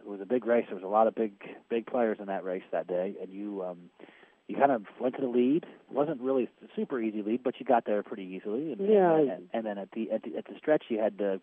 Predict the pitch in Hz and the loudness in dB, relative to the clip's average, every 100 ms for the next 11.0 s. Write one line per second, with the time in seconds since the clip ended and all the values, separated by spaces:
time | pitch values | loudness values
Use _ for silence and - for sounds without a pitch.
0 | - 107 107 104 110 107 104 127 110 110 | -2 -2 -2 -2 2 2 0 -4 0 0
1 | 107 120 117 _ - - - - 92 92 | -2 -6 -10 _ -20 -18 -18 -10 -10 -6
2 | 92 90 87 82 87 92 - - - - | -2 0 -2 -6 -14 -14 -12 -12 -10 -10
3 | - 90 85 _ 107 98 185 160 107 95 | -4 -4 -4 _ -10 -2 4 4 2 -4
4 | 104 101 101 98 92 90 92 87 87 _ | -6 -4 -6 -4 -6 -4 -4 -4 -6 _
5 | _ - 120 113 110 110 113 107 104 101 | _ -8 -2 4 4 4 4 4 4 0
6 | 104 - 220 107 101 98 - 160 220 _ | -6 -12 -8 -6 -6 -8 -12 -18 -20 _
7 | _ - 110 110 - 110 107 107 104 101 | _ -4 -2 -2 -2 0 0 2 0 -2
8 | 101 107 107 101 - _ _ _ _ _ | -4 -4 -4 -6 -12 _ _ _ _ _
9 | _ _ - - 113 117 - 107 104 104 | _ _ -8 0 2 0 -2 -4 -2 -2
10 | 101 - _ 104 101 101 107 107 98 101 | -4 -6 _ -6 -4 -4 -6 -2 -2 -2